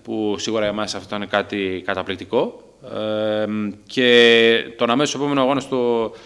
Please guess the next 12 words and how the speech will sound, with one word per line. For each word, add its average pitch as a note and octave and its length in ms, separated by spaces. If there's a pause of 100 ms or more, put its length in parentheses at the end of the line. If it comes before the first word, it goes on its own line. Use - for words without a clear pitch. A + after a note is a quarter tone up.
(140)
στο - 140
Κύπελλο C3+ 240
Ισπανίας C3 420
παίξαμε C#3 380
την A#2+ 100
Ατλέτικο B2 340
Μαδρίτης, D3 640
μάλιστα B2 340
στην G2+ 240
έδρα E3 280
της, D#3+ 460
με G#2+ 680